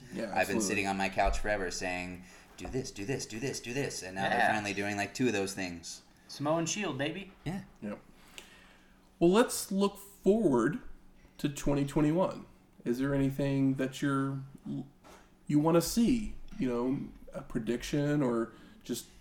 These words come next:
Speaker 1: a-, anything,
Speaker 3: I
Speaker 1: really?
Speaker 3: want to see, um, less Bullet Club interference, and I want to see, uh, Kazuchika Okada come off of his down cycle.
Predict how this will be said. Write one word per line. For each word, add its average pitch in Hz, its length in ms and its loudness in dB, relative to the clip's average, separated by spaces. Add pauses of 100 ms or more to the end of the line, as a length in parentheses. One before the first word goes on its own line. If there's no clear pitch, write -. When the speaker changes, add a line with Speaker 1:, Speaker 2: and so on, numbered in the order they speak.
(340)
Speaker 1:
a-, 110 220 -6
anything, 165 400 4
Speaker 3:
I 117 40 -2
Speaker 1:
really? 90 200 -2
Speaker 3:
want 147 400 0
to 165 180 -6
see, 127 540 -4 (680)
um, 117 480 2 (400)
less 131 300 0
Bullet 131 400 -6
Club 139 280 -2
interference, 123 880 -6
and 120 120 -4
I 117 60 2
want 117 300 -4
to 127 160 -4
see, 120 440 -6 (300)
uh, 113 400 2 (600)
Kazuchika 139 520 -4
Okada 127 600 2 (960)
come 123 520 -4
off 123 300 6
of 123 160 -4
his 117 200 -8
down 113 280 -6
cycle. 147 520 -2